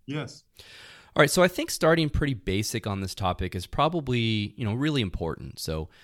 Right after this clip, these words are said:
Speaker 2: you know, I, I mentioned in the, in the intro non-valvular atrial fibrillation. You know, what is atrial fibrillation, and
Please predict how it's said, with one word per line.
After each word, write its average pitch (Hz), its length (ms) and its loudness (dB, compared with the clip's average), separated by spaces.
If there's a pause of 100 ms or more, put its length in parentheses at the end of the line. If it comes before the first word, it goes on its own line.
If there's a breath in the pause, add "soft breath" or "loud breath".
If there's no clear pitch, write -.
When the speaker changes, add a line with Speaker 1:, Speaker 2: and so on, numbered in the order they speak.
Speaker 2:
you 120 80 -4
know, 120 120 4
I, 120 180 4
I 120 60 0
mentioned 135 420 2
in 151 80 0
the, 120 240 -2
in 113 160 -4
the 107 80 -2
intro 98 440 -2
non-valvular 98 1200 0
atrial 90 420 -4
fibrillation. 80 760 -8
You 95 80 -4
know, 98 120 -6 (280 soft breath)
what 185 240 2
is - 400 0
atrial 127 360 2
fibrillation, 95 800 -2
and 104 500 -2